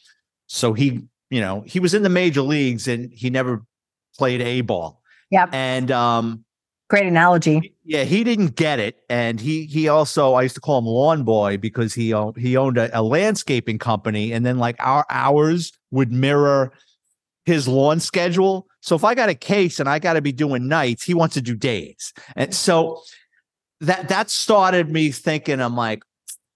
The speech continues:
Speaker 1: you know, shame on me if there's piss in the pool and I'm still sitting in it.
Speaker 2: Yeah.
Speaker 1: And I was able to get away from him. I went to work for another sergeant who I liked a lot, but the writing was on the wall and it was in crayon. It was getting very kiddie.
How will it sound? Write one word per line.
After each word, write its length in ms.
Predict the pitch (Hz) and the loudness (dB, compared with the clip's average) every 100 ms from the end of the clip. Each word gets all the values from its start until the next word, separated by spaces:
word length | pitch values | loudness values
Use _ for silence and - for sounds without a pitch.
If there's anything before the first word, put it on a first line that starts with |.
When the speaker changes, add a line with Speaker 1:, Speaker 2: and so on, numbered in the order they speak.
| _ | _
Speaker 1:
you 80 | 135 | -4
know, 380 | 143 151 143 - _ _ _ _ _ - | 0 0 -2 -6 _ _ _ _ _ -14
shame 400 | - 156 190 208 | -4 -2 2 2
on 180 | 190 170 | 4 4
me 140 | 165 | 2
if 180 | 143 - | 0 0
there's 200 | 131 120 | -2 0
piss 300 | - 151 - | -2 -2 -2
in 80 | 127 | -2
the 80 | 110 | -4
pool 340 | - 147 123 | 0 2 2
and 100 | 113 | 0
I'm 100 | 123 | -2
still 220 | - 127 | -2 -4
sitting 360 | - 143 135 123 | -2 -2 -2 -4
in 160 | 95 | -10
it. 160 | 87 85 _ _ _ _ | -12 -18 _ _ _ _
Speaker 2:
Yeah. 280 | 170 156 156 151 | -2 2 2 2
Speaker 1:
And 440 | 143 139 139 117 - - | -2 -2 -2 -6 -12 -6
I 180 | 139 147 | -2 0
was 180 | 143 170 | 2 2
able 240 | 190 208 | 2 2
to 80 | 190 | 0
get 160 | 180 | 2
away 240 | 165 160 156 | 2 2 0
from 220 | - 135 | -2 -4
him. 420 | 123 175 127 120 | -2 0 0 -2
I 240 | 120 131 117 117 | -2 -4 -6 -2
went 220 | 131 123 _ _ | -2 -2 _ _
to 100 | 143 | 0
work 200 | 131 127 | 2 0
for 140 | - 127 | 0 0
another 160 | 131 | 2
sergeant 400 | 120 139 120 117 | 0 0 0 0
who 60 | 120 | 0
I 80 | 117 | 0
liked 280 | 123 120 - | 0 0 -2
a 40 | |
lot, 280 | 113 117 113 | 0 0 0
but 100 | 139 | -2
the 120 | 143 165 | -2 0
writing 360 | 190 214 220 | 0 0 0
was 160 | 202 180 | -2 0
on 160 | 180 | 0
the 80 | 170 | 0
wall 460 | 135 127 143 147 143 | 0 2 4 4 2
and 60 | |
it 60 | 123 | 0
was 120 | 127 | -4
in 140 | 135 117 | -4 -6
crayon. 480 | - 139 139 139 135 | 0 0 2 2 0
It 60 | |
was 120 | 120 | -2
getting 220 | 151 135 131 | -2 -4 0
very 240 | 143 127 | 0 0
kiddie. 540 | - 139 131 139 139 | -2 -4 -2 -2 -6